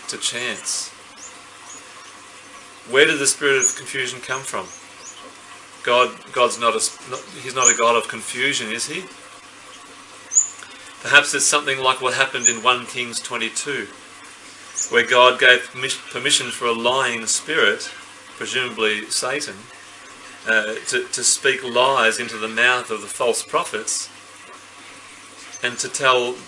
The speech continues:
the wicked King Ahab to go into battle so that he'll die.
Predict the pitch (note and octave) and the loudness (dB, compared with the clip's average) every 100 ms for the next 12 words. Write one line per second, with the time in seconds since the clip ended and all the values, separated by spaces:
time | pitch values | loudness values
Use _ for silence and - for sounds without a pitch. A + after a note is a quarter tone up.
0 | - A#2+ C3+ C3+ A#2+ - C3 A#2 A#2 B2 | -6 -2 -2 0 -4 -4 -6 -6 0 2
1 | D#3+ D3 G#2+ G2+ - - - - - - | 2 2 0 0 -2 -18 -20 -20 -12 -6
2 | B2+ C3 B2+ A#2 G#2 B2+ D3 A2+ G2+ B2+ | 2 4 4 0 2 4 4 2 -2 -6
3 | - - - B2+ A#2+ A2+ A#2+ G#2+ A2+ B2+ | -14 -14 -6 0 0 0 -4 -4 -2 0
4 | G2+ | -4